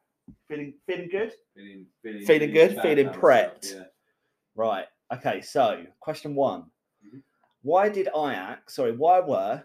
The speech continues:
Speaker 1: Ajax not able to field Sebastian Haller during the knockouts of the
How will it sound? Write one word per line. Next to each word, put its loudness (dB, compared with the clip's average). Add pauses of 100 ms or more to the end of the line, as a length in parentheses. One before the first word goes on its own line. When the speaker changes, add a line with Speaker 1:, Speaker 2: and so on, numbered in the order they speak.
(160)
Speaker 1:
Ajax -10
not -8
able -4
to -18
field -8
Sebastian -10
Haller -10
during -10
the -10
knockouts -12
of -20
the -8